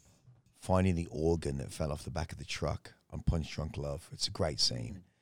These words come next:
Speaker 1: He gets it and he sees if it's a ploy, but it's, you know, and he carries it in the, the warehouse and puts it on the side. And what, what is this object?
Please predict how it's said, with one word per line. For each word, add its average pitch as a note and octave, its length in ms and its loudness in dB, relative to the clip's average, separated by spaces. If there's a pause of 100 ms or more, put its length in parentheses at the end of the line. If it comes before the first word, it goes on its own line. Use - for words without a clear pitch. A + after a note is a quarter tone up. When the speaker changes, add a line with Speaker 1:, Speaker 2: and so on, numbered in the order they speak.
(300)
Speaker 1:
He - 160 -18
gets - 300 6
it A1 100 -2
and C#2+ 100 0
he D#2 140 -2 (580)
sees F2+ 280 2
if D#2 100 -2
it's - 200 4
a C2 60 -6
ploy, C#2+ 640 2
but - 100 -10
it's, - 180 -16 (1400)
you D#2+ 100 -6
know, C2+ 100 -2
and C#2+ 120 -4
he D#2+ 160 -8 (800)
carries D#2+ 380 4
it E2 60 -2
in D2+ 180 -2
the, D2+ 60 -6 (580)
the F#2 100 -20
warehouse D#2+ 540 0
and D2+ 200 -6
puts - 180 -8
it - 80 -2
on - 80 -4
the - 80 -8
side. - 420 2
And G#2+ 80 -8
what, A2 180 -12
what A2 120 -8
is A2 120 0
this - 180 0
object? - 540 -6